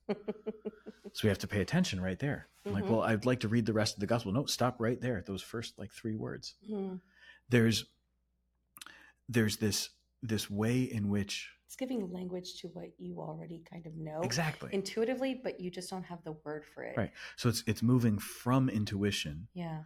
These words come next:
Speaker 2: to definition.
Speaker 1: Mm, I like that. That's
Speaker 2: Right?
Speaker 1: good.
Speaker 2: So intuition is important because
Speaker 1: Yeah.
Speaker 2: we, we have the sense of what's going on.
Speaker 1: Yeah.
Speaker 2: But then we start to define it more clearly.
Speaker 1: Mm-hmm.
Speaker 2: With that definition, then we're
Speaker 1: <clears throat>
Speaker 2: able to understand more things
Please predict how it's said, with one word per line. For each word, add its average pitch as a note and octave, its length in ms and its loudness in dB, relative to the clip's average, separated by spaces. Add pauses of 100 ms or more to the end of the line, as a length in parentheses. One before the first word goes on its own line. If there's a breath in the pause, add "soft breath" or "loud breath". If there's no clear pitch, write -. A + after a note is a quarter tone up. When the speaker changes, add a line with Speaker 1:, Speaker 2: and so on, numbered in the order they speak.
(440 loud breath)
Speaker 2:
to G2 400 2 (160)
definition. - 580 -2 (180)
Speaker 1:
Mm, G3 340 0
I F#3 60 2
like F3+ 220 2
that. D#3+ 260 -2 (280 loud breath)
That's G3 160 2
Speaker 2:
Right? F#3 200 4
Speaker 1:
good. F3+ 120 -6
Speaker 2:
So - 200 0
intuition C#3 520 8
is G2+ 140 2
important G2 420 2
because G2+ 180 2
Speaker 1:
Yeah. F3+ 200 4
Speaker 2:
we, - 60 4
we G3 160 2
have A#2 340 2
the D#2+ 60 -4
sense A#2+ 360 2
of G#2 120 0
what's G2 160 0
going F#2 280 0
on. F2 220 -2
Speaker 1:
Yeah. G2 260 -2 (100)
Speaker 2:
But G#2 120 -4
then A#2+ 180 6
we A#2+ 80 6
start G#2 260 2
to F2+ 60 -8
define A2+ 420 0
it G2+ 100 -2
more F2 160 -2
clearly. C3 460 0
Speaker 1:
Mm-hmm. F#3+ 380 -4
Speaker 2:
With C#3 220 4
that A#2 220 2
definition, A2 600 2
then A2+ 180 4
we're A2 180 2
Speaker 1:
<clears throat> - 40 -12
Speaker 2:
able B2+ 340 6
to - 200 -4
understand G2+ 580 4
more A2 220 6
things F#2+ 520 -2